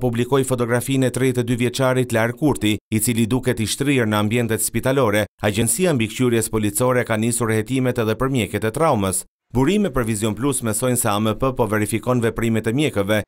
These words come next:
për faktin se në fotografi e riu duket se po merr serum, por nga ana tjetër, në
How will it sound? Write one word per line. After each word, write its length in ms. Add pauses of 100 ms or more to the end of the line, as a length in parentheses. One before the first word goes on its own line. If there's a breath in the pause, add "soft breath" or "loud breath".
për 160
faktin 400
se 140
në 100
fotografi 560
e 80
riu 220 (160)
duket 340
se 160
po 80
merr 220
serum, 400 (160)
por 100
nga 160
ana 160
tjetër, 320
në 160